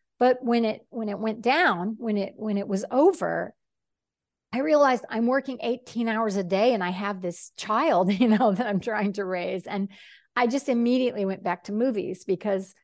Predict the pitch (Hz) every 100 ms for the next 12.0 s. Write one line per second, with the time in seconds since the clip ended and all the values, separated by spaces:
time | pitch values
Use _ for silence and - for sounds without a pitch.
0 | _ _ 202 196 202 196 170 202 202 196
1 | - _ - - 277 277 180 180 170 202
2 | - 180 - 202 202 214 175 175 _ _
3 | _ _ 202 190 170 175 - 190 226 226
4 | - - 254 226 233 202 - 226 202 -
5 | 214 226 214 185 175 185 208 214 190 180
6 | 180 175 175 214 208 190 - 120 - 202
7 | 214 196 190 180 175 175 170 - 160 156
8 | 160 - 165 160 160 - 185 175 165 165
9 | 170 - 180 165 156 151 - _ _ -
10 | - - - 254 269 302 254 233 208 226
11 | 233 226 196 196 196 302 349 311 302